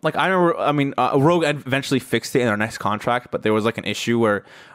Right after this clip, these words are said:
Rogue got one hundred percent of the, of the st-, of the revenue for decals. Um, and, and I, I, we just thought that was unfair 'cause it's like, it's our, we, we literally got you guys into the game. You know, your org is in the game because of us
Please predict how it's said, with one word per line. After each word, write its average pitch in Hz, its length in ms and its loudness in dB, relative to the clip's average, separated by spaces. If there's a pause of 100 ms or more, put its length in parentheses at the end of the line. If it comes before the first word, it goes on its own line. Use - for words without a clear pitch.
Rogue 107 300 0
got 110 200 0
one 110 140 2
hundred 123 220 2
percent 110 400 -2
of 101 160 -4
the, 98 280 0
of 104 140 -2
the 90 80 -4
st-, - 220 -6
of 104 100 0
the 101 100 0
revenue 107 360 -2
for - 160 -6
decals. 95 680 -4 (460)
Um, 98 500 -2 (260)
and, 110 300 -4
and 107 220 -4
I, 101 200 0
I, 113 120 -2
we 117 200 0
just 123 200 0
thought 120 100 0
that 117 80 2
was 113 140 2
unfair 110 360 0
'cause 101 140 -4
it's 92 100 -6
like, 104 140 0
it's 92 140 -4
our, 110 260 0
we, 113 300 -2
we 127 160 0
literally 135 320 2
got 120 260 2
you 113 80 -2
guys 107 240 0
into 107 160 -10
the 101 100 -6
game. 95 340 -4
You 95 40 -6
know, 95 140 -2
your 98 180 0
org 101 240 2
is 98 80 -2
in 107 80 -2
the 98 60 -2
game 98 240 -2
because 95 180 -4
of 90 140 -4
us 98 200 -2